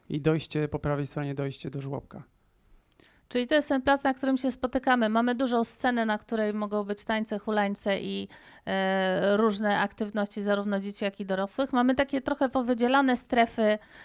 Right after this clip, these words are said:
Speaker 2: trochę dla młodszych, trochę dla starszych, bo nie każdy lubi krzyk dzieci, więc, e, staraliśmy się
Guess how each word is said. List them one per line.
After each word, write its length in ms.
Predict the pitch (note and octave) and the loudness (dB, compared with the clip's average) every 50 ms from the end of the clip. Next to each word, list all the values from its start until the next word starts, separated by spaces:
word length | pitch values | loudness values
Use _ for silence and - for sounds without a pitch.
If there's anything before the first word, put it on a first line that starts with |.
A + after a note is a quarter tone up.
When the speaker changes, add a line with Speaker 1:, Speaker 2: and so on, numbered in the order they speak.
| - - _ - | -20 -20 _ 0
Speaker 2:
trochę 260 | - F4+ - - D#4 | 2 2 4 4 4
dla 180 | C4 B3+ A#3 | 4 4 4
młodszych, 440 | A3+ A#3 B3 C#4 C4+ - - C4 B3 | 4 4 4 4 2 2 -2 -4 -2
trochę 260 | - A3+ A#3+ A#3 A#3+ | -2 -2 0 0 0
dla 160 | A3 G#3 G#3+ G3+ | 2 0 0 0
starszych, 480 | - - A#3 A#3 A#3 - - A#3 G#3+ | 2 2 2 2 2 2 -4 -4 -4
bo 120 | G3+ G#3 G#3+ | -4 -2 -2
nie 160 | A3 A3+ A#3 | 0 0 0
każdy 380 | - A#3+ A3 G#3 G#3+ G3+ G3+ | 2 2 2 2 2 -2 -2
lubi 260 | G#3 G#3 G3+ G3 G#3 G3+ | 0 0 -2 -4 -6 -6
krzyk 280 | - - - A3 G3 | -6 -4 -4 -4 -4
dzieci, 380 | F#3+ G3 G#3 G3 G3+ - G#3+ G3 | -2 -2 -2 -2 -2 -4 -4 -2
więc, 440 | G#3 G3+ G3+ G#3 - - - - G#3 | -2 -2 -2 -4 -6 -10 -10 -6 -2
e, 300 | F#3+ G3 G3 G3 G3 G3 - - - - - | 0 0 0 0 -2 -6 -10 -16 -20 -20 -20
staraliśmy 680 | - - - A#3 A3 A3 G#3+ A3+ A3+ - - A3+ A3 | -4 2 4 4 6 6 4 2 0 -4 -4 -4 -4
się 360 | - - A3 G#3 G#3 G#3 G#3 | -2 0 0 2 2 2 2